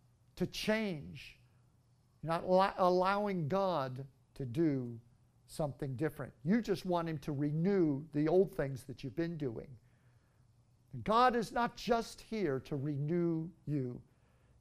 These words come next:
He's here to bring you into new things and new places. And he's gotta have your willingness to do it. The most important thing we can do this morning is to come before the Lord and say, "Father,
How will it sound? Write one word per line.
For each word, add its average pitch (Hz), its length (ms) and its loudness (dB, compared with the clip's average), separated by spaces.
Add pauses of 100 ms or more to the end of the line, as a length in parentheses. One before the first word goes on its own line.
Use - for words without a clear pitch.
He's 156 260 -6 (100)
here 147 460 2 (280)
to 139 100 -6
bring 165 400 0
you 135 220 -2
into 131 360 -6
new 156 180 -2
things 139 600 -8
and 123 160 -8
new 139 140 -4
places. - 800 -8 (720)
And 143 100 -4
he's 131 140 -6
gotta 143 280 2
have 135 280 -2
your 135 120 0
willingness 131 600 0
to 127 120 -8
do 139 240 -2
it. 135 100 -4
The 170 60 0
most 202 240 4
important 208 400 2
thing 214 140 2
we 208 100 0
can 202 180 -2
do 208 160 -2
this 190 220 -8
morning 151 380 -8 (460)
is 156 140 -4
to 156 100 -6
come 165 240 -2
before 175 420 0
the 165 80 0
Lord 156 300 2
and 135 80 -6
say, 143 180 -4
"Father, 131 580 -4